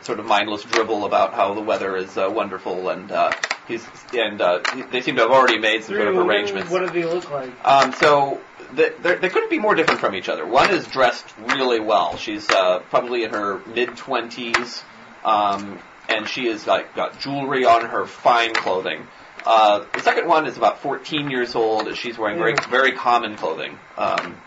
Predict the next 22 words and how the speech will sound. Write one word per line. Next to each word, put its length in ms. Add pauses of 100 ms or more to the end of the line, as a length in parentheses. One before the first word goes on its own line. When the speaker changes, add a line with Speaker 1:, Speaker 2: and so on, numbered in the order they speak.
(180)
Speaker 2:
Mm-hmm. 480
Speaker 1:
and, 400
uh, 280
the 120
third 300
one 280
is 400 (140)
a 60
very 180 (220)
tall 340
woman. 240
She's 140
probably 180
about 160
six 560
one 480 (500)
and 440 (160)
pretty 160
strong. 460
She's 200
wearing, 540
um, 400